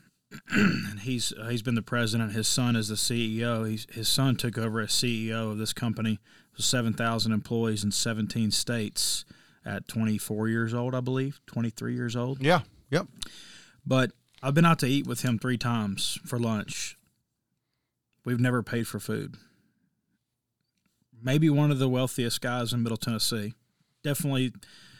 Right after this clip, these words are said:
Speaker 1: a ninety-nine point nine percent chance the most wealthy person in the restaurant. And we've never paid for lunch.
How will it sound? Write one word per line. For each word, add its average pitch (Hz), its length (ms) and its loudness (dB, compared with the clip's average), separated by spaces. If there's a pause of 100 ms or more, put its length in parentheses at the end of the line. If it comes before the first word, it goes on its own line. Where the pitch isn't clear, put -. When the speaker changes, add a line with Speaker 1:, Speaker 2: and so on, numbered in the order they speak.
(320)
Speaker 1:
a 123 80 -4
ninety-nine 127 560 2
point 113 200 -2
nine 120 200 -2
percent 113 360 -2
chance 120 320 0
the 113 100 -6
most 117 280 -4
wealthy 117 280 -2
person 120 400 -2
in 117 80 -2
the 110 80 -2
restaurant. 110 520 -4 (600)
And 113 80 -4
we've 113 120 -2
never 117 220 -2
paid 110 220 -8
for 104 120 -10
lunch. - 480 -12